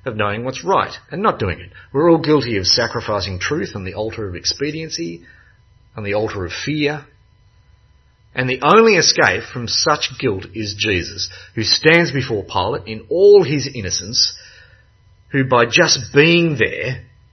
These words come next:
exposes, not just Pilate, but us, exposes our attempts to save ourselves and assuage our guilt as pathetic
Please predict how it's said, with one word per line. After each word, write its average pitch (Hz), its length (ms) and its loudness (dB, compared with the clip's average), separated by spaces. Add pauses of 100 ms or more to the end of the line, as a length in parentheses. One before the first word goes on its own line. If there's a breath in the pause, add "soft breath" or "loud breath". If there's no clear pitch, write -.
(100)
exposes, 139 1200 2
not 165 160 -4
just - 220 -4
Pilate, 127 280 0
but 98 240 -6
us, - 500 -4 (160 loud breath)
exposes 143 960 2
our 170 320 8
attempts 92 480 -2
to 107 80 -4
save 131 340 4
ourselves 101 640 -2
and 92 80 -10
assuage 110 720 0
our 104 200 -4
guilt 92 360 -8 (580 loud breath)
as 123 440 -6 (260)
pathetic 220 440 2